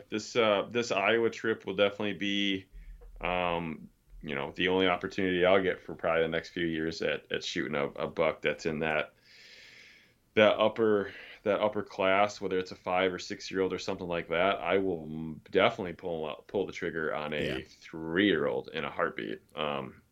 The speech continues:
Speaker 1: so I'm not eating my, my Iowa tag this year if I can help it. So,
Speaker 2: Yeah.
Speaker 1: um, but, but yeah, it's, uh, when we were there in two thousand eighteen, kinda like what you're saying, um,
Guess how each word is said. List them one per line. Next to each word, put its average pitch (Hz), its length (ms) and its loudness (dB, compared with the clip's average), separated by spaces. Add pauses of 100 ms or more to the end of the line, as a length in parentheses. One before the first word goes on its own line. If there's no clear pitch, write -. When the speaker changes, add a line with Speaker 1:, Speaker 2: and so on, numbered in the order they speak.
Speaker 1:
so 65 380 -2
I'm 85 140 -2
not 80 180 2
eating 80 220 -2
my, 73 220 0 (200)
my 73 180 -2
Iowa 67 320 2
tag 64 340 0
this - 180 -10
year 78 120 -6
if 76 120 -8
I - 80 -4
can - 140 -10
help 67 240 -4
it. - 220 -2
So, - 380 -4 (120)
Speaker 2:
Yeah. 62 200 -8 (260)
Speaker 1:
um, 90 480 4 (380)
but, 76 320 0 (140)
but 76 180 4
yeah, 90 340 6
it's, - 300 -8
uh, 82 300 4 (260)
when 110 240 4
we 120 120 6
were 139 100 6
there 120 160 4
in 98 60 -2
two 123 140 -4
thousand 90 360 0
eighteen, 85 720 -4 (480)
kinda 117 180 2
like 101 180 4
what 92 180 2
you're 92 160 -2
saying, 87 440 -2 (300)
um, 76 360 -4